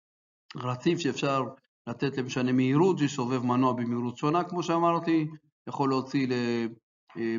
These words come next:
ברז, אה, מסוגים שונים, ואז אפשר לפתוח אותו ביחס מסוים, ולא לפתוח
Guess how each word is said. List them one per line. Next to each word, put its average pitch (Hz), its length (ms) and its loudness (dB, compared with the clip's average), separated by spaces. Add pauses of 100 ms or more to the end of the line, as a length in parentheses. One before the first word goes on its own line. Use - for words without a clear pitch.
ברז, 147 760 2
אה, 117 640 -2
מסוגים 123 540 0
שונים, 160 560 4
ואז 127 240 0
אפשר 127 220 -6
לפתוח 123 380 -2
אותו 123 260 -6
ביחס 151 500 0
מסוים, 151 480 0
ולא 120 200 -4
לפתוח 127 420 -4